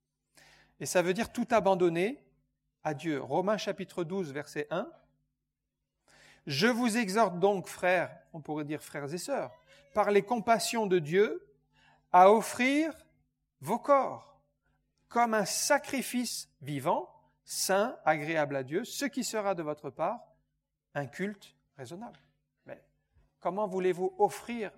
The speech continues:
votre vie en sacrifice vivant si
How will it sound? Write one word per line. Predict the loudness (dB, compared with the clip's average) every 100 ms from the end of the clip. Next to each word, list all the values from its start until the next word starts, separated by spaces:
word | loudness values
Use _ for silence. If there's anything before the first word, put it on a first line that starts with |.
| -14
votre | -14 -8 -8
vie | -6 -6 -8
en | -10 -14
sacrifice | -10 -10 -10 -12 -12 -14 -14
vivant | -12 -10 -10 -12 _ _ _ _ _ _ _
si | -18 -10 -6 -6